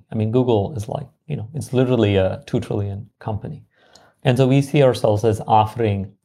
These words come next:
an option to people of showing how you can chart a different path. And, you know, the subscription companies do fine with remarkably small numbers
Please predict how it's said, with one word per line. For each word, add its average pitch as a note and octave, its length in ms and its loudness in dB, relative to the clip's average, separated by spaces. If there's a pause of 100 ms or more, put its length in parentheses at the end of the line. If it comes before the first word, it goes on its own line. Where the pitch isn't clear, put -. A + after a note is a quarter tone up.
(140)
an G2+ 440 -4
option A2+ 380 0
to G#2 100 -4
people A2+ 360 -6 (720)
of G#2+ 140 0
showing A2 400 2
how G#2+ 480 4
you A2 100 0
can G#2 220 -2
chart G2+ 420 0
a G#2 300 -2 (100)
different G#2+ 440 -6
path. A2 360 -6 (380)
And, F3+ 120 4
you F3 80 4
know, A#2+ 160 4
the G2+ 140 0
subscription A#2 540 -4
companies A2 640 -4 (300)
do B2 120 2
fine G#2+ 340 2
with G2+ 140 -2
remarkably G#2+ 640 2
small G#2 380 0
numbers G#2 500 -2